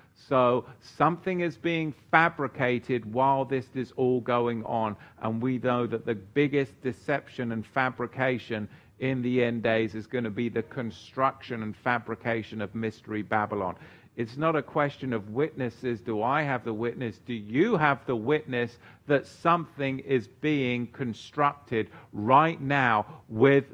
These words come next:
this C V hysteria? I think we can all say <laughs> something is being constructed. That's, I think, a witness to us all. So, um, great question, though.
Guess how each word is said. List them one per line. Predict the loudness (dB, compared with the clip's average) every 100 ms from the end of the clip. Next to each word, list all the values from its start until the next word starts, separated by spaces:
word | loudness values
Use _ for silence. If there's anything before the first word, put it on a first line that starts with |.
| -8 -2
this | 0 -2 -8 -20
C | -16 -4 -2 0 -2
V | -4 -2 0 0
hysteria? | -2 -4 -6 -4 0 0 0 -2 -4 -10 -18 -4
I | -2 0
think | -4 -2
we | -2
can | -2 -2
all | 0 -2
say | -2 -2 0 0 -4 -12 -8
<laughs> | -10 -10 -20 -20
something | 0 6 6 4 -2 0
is | -2
being | 0 0 0
constructed. | -4 -6 -2 2 2 0 -8 -10 -14 -20 _
That's, | -4 4 4 2 -8 -20 -8
I | 0 2 2
think, | 0 -4
a | -2
witness | 0 -2 -2 -6 -4
to | -4
us | -4 -6
all. | 0 4 4 2 -2 -12 _ _ _
So, | 0 2 2 2 0 -2
um, | -2 0 -2 -4 -10 -6
great | 0 0 -2
question, | -2 -2 -2 -6 -8 -4
though. | -2 -4